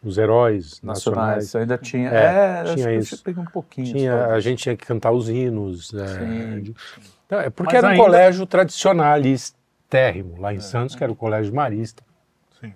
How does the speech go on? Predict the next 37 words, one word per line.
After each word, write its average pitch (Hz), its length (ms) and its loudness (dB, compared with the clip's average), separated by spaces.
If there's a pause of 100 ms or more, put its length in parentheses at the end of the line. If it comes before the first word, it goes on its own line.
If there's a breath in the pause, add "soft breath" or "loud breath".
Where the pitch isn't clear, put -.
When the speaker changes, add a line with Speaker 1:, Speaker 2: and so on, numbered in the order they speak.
(120)
Speaker 1:
Então, 120 380 -2
é, 110 160 -2
obviamente, 117 640 -2
alguns 123 360 -2
outros 120 200 -4
co-, 139 240 -4
algumas 110 440 -8
outras 113 300 -8
escolas 131 600 -6 (380 soft breath)
mais 120 200 -2
progressistas 113 880 -6 (380)
talvez 110 360 -4
Speaker 3:
Talvez. 110 80 -6
Speaker 1:
não 123 120 -10
tivesse. 123 440 -8 (640 loud breath)
Mas 131 240 2
era, 160 360 4
mas 135 320 -6
era, 127 760 -2
tinha 131 160 -8
um, 120 100 -10 (100)
tinha 120 160 -10
um - 20 -8
respeito 107 580 -8
aí. 98 140 -12 (420 soft breath)
Speaker 3:
Mas 180 280 -2
não 214 160 -2
tem 196 320 -4
uma, 160 320 -2
uma 139 220 -4
ideia 127 480 0
de 117 120 -10
que 139 120 -10
o 127 40 -4
Brasil 117 520 -6
tem 143 160 -8
uma 135 340 -8